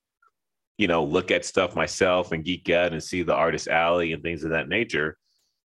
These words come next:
But then when I'm ready, I'm like, I wanna put on the suit and have the attention, and I want people to take photos and do this and that and, you know, be Superman in it. So it's one of, it's like, it's just kind of both, both of those. So it's like, um, you know, having a plan for,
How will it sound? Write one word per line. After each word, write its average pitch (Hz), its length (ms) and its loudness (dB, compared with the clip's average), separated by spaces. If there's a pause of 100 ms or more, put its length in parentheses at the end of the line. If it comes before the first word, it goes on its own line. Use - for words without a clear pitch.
(160)
But 95 140 0
then 101 160 2
when 98 120 2
I'm 92 180 0
ready, 117 280 2
I'm 82 100 0
like, 82 220 0
I 87 80 2
wanna 90 260 -2
put - 220 2
on 90 160 -2
the 78 80 -6
suit 87 380 0
and - 120 -8
have 82 300 -2
the 80 100 -2
attention, 87 520 -2
and 76 80 -4
I 76 40 -2
want 76 260 -4
people 82 300 2
to - 60 -16
take 73 200 -2
photos 87 540 2
and 71 100 -12
do 73 160 -10
this 87 280 -4
and 78 160 -8
that 78 240 0
and, 71 160 -12 (340)
you 87 80 -2
know, 85 140 2
be 87 200 -2
Superman 76 560 -2
in 71 120 -6
it. - 120 -10
So 73 460 -2
it's 87 240 -4
one 90 160 -2
of, 85 120 -2
it's - 280 -8
like, 78 280 -2
it's - 240 -12
just - 260 -16
kind 69 200 -8
of 64 160 -18
both, - 320 -12 (180)
both - 180 -8
of - 80 -6
those. - 320 -8 (1160)
So 98 220 4
it's 95 160 0
like, 90 280 2
um, 80 400 2
you 92 100 -2
know, 85 120 2
having 78 260 0
a 76 40 -6
plan 71 380 -2
for, 67 380 -4